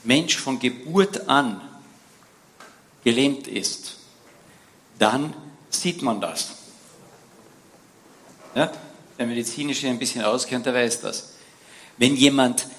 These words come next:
später noch durch einen Unfall oder was gelähmt wird, okay, dann wird massiert und gemacht und dann sind die Beine, man versucht sie so halbwegs normal zu halten, vom Aussehen, wie irgend das geht. Aber von Geburt an gelähmt,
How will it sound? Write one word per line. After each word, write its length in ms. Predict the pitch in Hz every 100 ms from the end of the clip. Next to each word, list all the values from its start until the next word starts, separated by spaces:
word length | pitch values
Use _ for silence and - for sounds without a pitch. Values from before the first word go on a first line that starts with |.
| -
später 560 | - - - 160 180 135
noch 320 | 107 - - - -
durch 160 | 110
einen 160 | 113 127
Unfall 360 | 156 185 143 110
oder 160 | 101
was 180 | 98 -
gelähmt 500 | 120 120 131 127 -
wird, 380 | 107 135 147 - - -
okay, 260 | 151 151 127
dann 160 | 110
wird 180 | 113 127
massiert 460 | 120 113 151 156 156
und 140 | 113
gemacht 340 | 123 120 127 -
und 80 |
dann 80 | 123
sind 220 | - 131
die 40 | 127
Beine, 540 | 113 123 135 127 123 127 123
man 120 | 123 120
versucht 380 | 127 131 143
sie 80 | -
so 160 | 117 107
halbwegs 300 | 123 123 127
normal 320 | 117 104 110
zu 180 | - 104
halten, 340 | 110 110 117 110 - -
vom 180 | - 120
Aussehen, 600 | 101 110 - 110 107 - - - -
wie 140 | - 113
irgend 200 | 104 107
das 180 | -
geht. 260 | - 98 - - - - - - - - - _ _ _ _
Aber 220 | - 123 -
von 260 | - 123
Geburt 600 | 110 113 175 208 208 - -
an 200 | 113 104
gelähmt, 580 | 101 92 92 - -